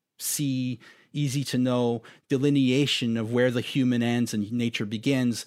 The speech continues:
such that we would be able to say, "If you pick that religion,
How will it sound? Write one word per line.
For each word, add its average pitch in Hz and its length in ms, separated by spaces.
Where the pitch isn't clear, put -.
such - 420
that 131 220
we 131 80
would 131 200
be 123 220
able 131 200
to 123 100
say, 113 400
"If - 200
you 151 60
pick - 280
that 139 280
religion, 104 560